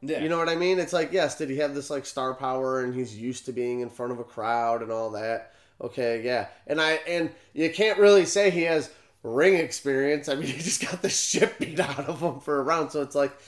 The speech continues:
Speaker 2: you get another guy that's maybe not even his age, you know? Some, it could be younger, whatever, but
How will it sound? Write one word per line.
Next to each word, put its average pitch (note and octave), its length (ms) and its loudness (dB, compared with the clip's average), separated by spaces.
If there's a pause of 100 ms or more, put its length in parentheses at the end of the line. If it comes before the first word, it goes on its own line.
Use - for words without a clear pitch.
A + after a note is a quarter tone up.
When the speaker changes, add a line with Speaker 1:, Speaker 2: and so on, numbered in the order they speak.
(260)
Speaker 2:
you G3 100 -6
get G3 160 4
another E3+ 340 4
guy C#3 400 4 (580)
that's D3 300 4 (300)
maybe G3+ 320 2
not G#3+ 180 2
even A3+ 240 -4
his A#3 160 0
age, B3 400 0
you E3+ 100 -2
know? F#3 220 2
Some, F#3+ 380 -4 (260)
it D3+ 140 -16
could F3+ 100 -10
be G#3 80 -6
younger, E3+ 380 0
whatever, E3 480 -2
but D3 340 -8